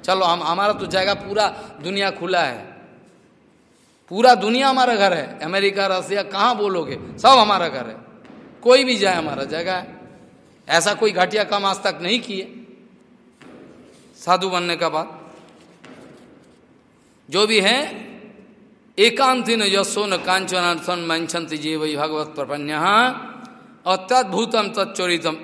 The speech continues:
एकांत हो, जो निष्किंचन होते हैं, उनका ही दिल में भगवत का जो लीलाएं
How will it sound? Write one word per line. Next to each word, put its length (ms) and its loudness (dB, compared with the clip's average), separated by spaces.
एकांत 600 0
हो, 420 -2
जो 80 0
निष्किंचन 680 0
होते 320 -2
हैं, 420 -2
उनका 380 -2
ही 160 2
दिल 240 0
में 280 0
भगवत 480 -2
का 240 4
जो 440 -4
लीलाएं 760 2